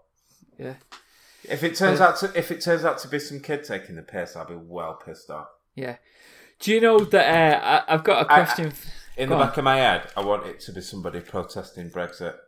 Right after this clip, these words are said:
Speaker 1: <laughs> Uh, mate, I've got a question for you.
Speaker 2: Go on.
Speaker 1: Right, uh, Monday is an anagram of another word.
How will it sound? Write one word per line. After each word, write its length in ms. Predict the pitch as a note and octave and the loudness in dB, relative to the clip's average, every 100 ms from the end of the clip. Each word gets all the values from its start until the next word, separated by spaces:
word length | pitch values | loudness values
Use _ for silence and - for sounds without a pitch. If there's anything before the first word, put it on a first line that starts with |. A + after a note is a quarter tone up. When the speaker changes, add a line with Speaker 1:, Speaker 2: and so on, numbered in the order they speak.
| _ _ | _ _
Speaker 1:
<laughs> 1800 | B2+ - E3 C#3+ - C#3 - C#3 C#3 - - _ _ C3+ - C#3 - - _ - - - - - _ - | -14 -12 -8 -8 -8 -10 -10 -12 -14 -16 -20 _ _ -20 -18 -16 -16 -16 _ -20 -20 -20 -20 -20 _ -6
Uh, 760 | D#3+ - - E3 E3 D3+ C#3 | -2 0 -2 -2 -4 -6 -8
mate, 220 | D#3 C#3 C#3 | -6 -4 -2
I've 100 | C#3 | 2
got 140 | F3 | 4
a 40 | - | 4
question 320 | D#3 D3+ D3 | 2 0 -6
for 120 | C3+ | -4
you. 120 | C3 - _ _ | -4 -4 _ _
Speaker 2:
Go 120 | G2 | -6
on. 120 | F2+ - - _ _ | -6 -6 -16 _ _
Speaker 1:
Right, 240 | B2+ B2 - _ - | -2 0 -2 _ -2
uh, 200 | A2+ - | -2 -2
Monday 720 | C#3+ E3 G#3+ F#3+ A#2+ A2 A#2 - | -2 0 0 2 0 0 -2 -4
is 160 | B2 | -6
an 120 | B2+ C3 | -2 0
anagram 540 | D3 C#3 B2+ A2+ A#2 | 0 -2 -6 -8 -8
of 140 | B2 B2+ | -8 -8
another 300 | B2 A#2+ A#2+ | -6 -6 -6
word. 460 | A#2+ A#2+ A#2 A#2 | -2 -2 -2 -6